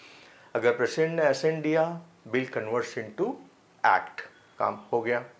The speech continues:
दूसरा, he can withhold the assent, मतलब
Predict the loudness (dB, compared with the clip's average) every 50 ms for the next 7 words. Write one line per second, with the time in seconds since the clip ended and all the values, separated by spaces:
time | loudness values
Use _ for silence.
0 | _ -20 -20 -20 -20 -20 -20 -20 -20 -20 -20 _ _ -6 -2 2 2 2 4 6
1 | 6 8 8 6 2 -2 -10 -18 -20 _ _ -4 -4 6 6 6 6 6 -2 -4
2 | 0 4 4 4 4 2 0 4 6 6 8 8 8 8 6 6 2 2 2 2
3 | 2 2 0 -6 -10 -2 -2 -2 0 4 4 4 4 4 -2 -12